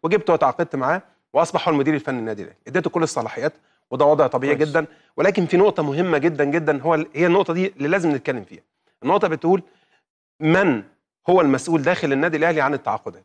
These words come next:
Speaker 1: هل المدير الفني اللي انت تعاقدت معاه هو ده المسؤول عن التعاقدات، هو اللي بيجلب التعاقدات،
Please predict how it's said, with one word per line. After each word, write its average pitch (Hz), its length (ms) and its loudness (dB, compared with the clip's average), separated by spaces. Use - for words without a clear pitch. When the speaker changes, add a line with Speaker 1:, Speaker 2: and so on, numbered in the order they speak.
Speaker 1:
هل 165 160 0
المدير 143 300 0
الفني 151 340 -6
اللي 127 240 -4
انت 156 260 -2
تعاقدت - 460 -2
معاه 139 260 -4
هو 135 40 2
ده 139 100 0
المسؤول 151 360 -4
عن 123 160 0
التعاقدات، 117 500 -6
هو 151 60 4
اللي 139 120 0
بيجلب 143 380 -4
التعاقدات، 135 420 -4